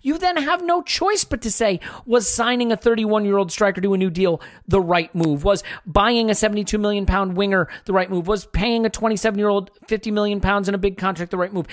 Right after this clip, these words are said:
Not because they're bad players. Of course not. But because you're contradicting what you're telling us.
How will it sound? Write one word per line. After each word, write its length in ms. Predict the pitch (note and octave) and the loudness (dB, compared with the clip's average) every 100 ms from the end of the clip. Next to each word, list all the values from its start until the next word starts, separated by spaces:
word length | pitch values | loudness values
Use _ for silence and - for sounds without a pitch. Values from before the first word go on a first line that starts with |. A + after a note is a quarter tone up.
| - | -8
Not 220 | D#4+ F4 G4 | -4 -2 -2
because 240 | - D#4+ | -2 0
they're 100 | D#4 | 0
bad 300 | C4+ C4 C4 | 0 0 -2
players. 480 | - F4 - G#2+ - | -2 -2 -4 -8 -12
Of 160 | G#3 | -10
course 340 | - G4+ G4+ - | -2 0 0 -4
not. 220 | C#3 - _ - - - | -8 -12 _ -20 -8 0
But 140 | B3+ | 0
because 380 | - - C4 G#3 | 0 0 0 2
you're 120 | B3+ | -2
contradicting 960 | A#3+ A#3 A#3 A3+ F3+ D4+ D#4+ - G3 G#3 | 0 0 0 -2 -2 -2 -2 -2 0 2
what 160 | G#3+ | 0
you're 120 | A3+ A3+ | -2 -2
telling 420 | - D#4 D#4+ | 0 0 0
us. 100 | F3+ | 0